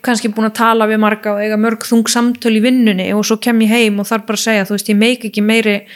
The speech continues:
tal í dag, þú veist, ég verð bara að setja á mig headphone og,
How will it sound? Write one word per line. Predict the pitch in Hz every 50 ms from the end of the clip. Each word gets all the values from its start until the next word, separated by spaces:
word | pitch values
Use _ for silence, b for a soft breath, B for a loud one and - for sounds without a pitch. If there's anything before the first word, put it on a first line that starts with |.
| B B B B B B B -
tal | - - 262 254 226 208 208 196
í | 190 190
dag, | - 170 147 139 185 - - -
þú | - 196 190
veist, | 196 - 220
ég | 202 208
verð | 208 214 214
bara | 208 -
að | -
setja | 226 226 -
á | 202 208
mig | 214 226
headphone | 214 214 - - 214 196 196 190 190 185
og, | 190 190 190